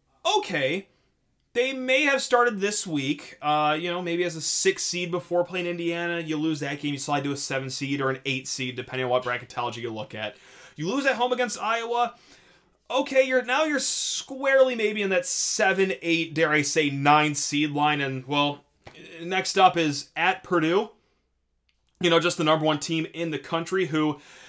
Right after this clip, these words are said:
might lose their game tonight against Michigan. I'm not sure. I'm recording during that game. When I last checked, Michigan was up by, like, five or seven points against Purdue, and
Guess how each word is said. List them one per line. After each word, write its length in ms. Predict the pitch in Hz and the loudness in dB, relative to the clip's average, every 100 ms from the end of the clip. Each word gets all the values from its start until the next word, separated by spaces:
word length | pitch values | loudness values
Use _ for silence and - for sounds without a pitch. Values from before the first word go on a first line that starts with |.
| - 175 | -10 4
might 260 | 180 180 | 6 6
lose 180 | 170 165 | 4 2
their 100 | 165 | 0
game 340 | 147 147 160 | 0 -2 -4
tonight 340 | 160 151 151 143 | -6 -4 -2 -2
against 300 | 135 147 135 | -4 -6 -6
Michigan. 460 | 143 143 151 170 165 | -8 -6 -6 -8 -6
I'm 160 | 135 131 | -6 -2
not 220 | 131 123 | -2 -2
sure. 320 | - 135 143 | -4 -4 -2
I'm 180 | 135 139 | -2 -2
recording 540 | 127 - 143 139 127 117 | -4 -4 -4 -2 -4 -2
during 360 | 123 131 131 | -2 0 -2
that 280 | 127 127 117 | -2 -2 -4
game. 320 | 117 131 165 | -8 -6 -4
When 140 | 139 120 | -4 -6
I 100 | 110 | -8
last 340 | 113 113 - | -6 -6 -8
checked, 320 | - 220 311 | -2 0 0
Michigan 440 | 160 156 - 147 135 | -2 -6 -6 -6 -4
was 180 | 120 - - | -6 -6 -2
up 300 | 185 202 - | 0 -2 -4
by, 140 | 127 | -2
like, 280 | 123 120 117 | -2 -6 -10
five 480 | - - 139 156 143 | -16 -4 -2 -2 -4
or 80 | |
seven 340 | 127 156 151 135 | -4 -2 -2 -4
points 240 | 151 170 | -4 -4
against 240 | 175 170 - | -6 -8 -4
Purdue, 360 | 170 185 196 | 4 6 6
and 260 | 147 139 | 4 0